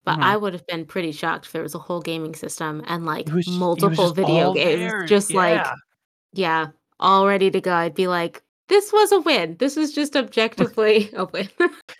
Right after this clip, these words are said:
Speaker 2: And it's so funny to think about how it played out because i-, if things had been different, I could have an A T V tattooed to my forearm right now, you
Speaker 1: Oh
Speaker 2: know?
Speaker 1: my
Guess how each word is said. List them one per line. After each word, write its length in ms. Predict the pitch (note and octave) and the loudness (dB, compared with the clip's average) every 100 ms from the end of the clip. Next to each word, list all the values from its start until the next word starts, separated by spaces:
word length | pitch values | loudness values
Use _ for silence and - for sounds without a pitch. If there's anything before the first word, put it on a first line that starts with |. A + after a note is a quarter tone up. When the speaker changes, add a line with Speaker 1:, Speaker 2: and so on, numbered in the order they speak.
| _ | _
Speaker 2:
And 140 | E3+ F3 | 0 0
it's 140 | E3+ | 0
so 160 | G#3+ A3+ | -2 0
funny 300 | F#3 A3 G#3+ | 0 0 -2
to 120 | D3+ | -4
think 220 | D3+ D3 | -4 -6
about 200 | D3 C#3+ | -4 -2
how 220 | D#3 D3 | 0 -2
it 140 | D3 _ | -4 _
played 260 | D#3+ D3+ | 0 2
out 320 | D3 E3+ D#3 | 4 2 0
because 460 | D#3 - C#3+ C3 - _ | -6 -4 -4 -4 -14 _
i-, 80 | D#3+ _ | -14 _
if 160 | E3 D3+ | -10 -6
things 280 | - E3 D#3+ | 0 0 0
had 100 | D3 | 0
been 160 | D3+ | 0
different, 320 | C#3+ E3+ D#3 C3+ | 0 0 -2 -4
I 80 | |
could 120 | C#3 D3 | -8 -4
have 180 | C#3+ C#3 | -4 -2
an 60 | |
A 100 | C3+ | -6
T 220 | C3+ D#3+ D3 | -4 -4 -2
V 260 | D3+ F3 | -2 -2
tattooed 460 | D3 D3 C3 D3 C3 | -4 -6 -6 -6 -6
to 100 | C#3 | -6
my 140 | C#3 | -6
forearm 440 | - B2+ B2+ B2 B2 | -6 -6 -4 -6 -6
right 160 | B2+ | -8
now, 240 | D#3+ D#3+ C#3+ | -10 -14 -10
you 100 | D3 | -6
Speaker 1:
Oh 160 | C#3 F3 | -2 -4
Speaker 2:
know? 80 | |
Speaker 1:
my 160 | G3+ | -6